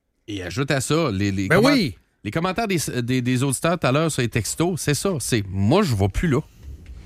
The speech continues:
Speaker 1: Je vais éviter d'aller à Québec le plus possible. »
Speaker 2: Il n'en a rien à foutre des commerces. Souvenez-vous du comportement qu'il y a eu envers le restaurateur coréen sur Maguire.
Speaker 1: Oui.
Speaker 2: Tu sais, dans le diable, il y a des détails.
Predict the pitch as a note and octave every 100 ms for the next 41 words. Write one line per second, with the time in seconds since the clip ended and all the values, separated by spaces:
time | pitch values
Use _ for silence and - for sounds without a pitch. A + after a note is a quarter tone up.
0 | - - - - G2 A2 A2+ C#3 - F#3
1 | D3 C#3+ F3 E3 C#3+ B2 C3 A2+ C3+ A#2
2 | G#2+ C3 - B2+ - A2 - _ _ _
3 | _ _ _ - - _ A#3+ C4 C4+ D4+
4 | D#4 C#4 B3+ G3 G3+ C#4+ D4+ C#4 G#3+ D3+
5 | D3+ A3 A3+ - F3 D#3 E3+ - D#3+ C3+
6 | C#3 - - - - _ _ _ _ _
7 | _ _ - G#4+ G4+ C4 A3+ A#3 C#4+ D4+
8 | D#4+ _ _ _ _ _ _ _ C3 D3+
9 | - A#3 A#3+ A#3 A#3 G#3+ A#3 A3+ - E3+
10 | F#3+ F#3+ D3 C3 D3+ E3 E3+ D#3 D3 C#3
11 | D#3+ - D#3 D3+ E3 E3+ - F3 C#3 C#3+
12 | D3 D#3 - B2+ B2+ A#2+ B2+ A#2+ F#2+ -
13 | D3+ E3+ _ - E4 G#3 F3+ C#3 C#3+ F#3+
14 | G#3+ G#3 C#3 C3+ B2+ - A#2+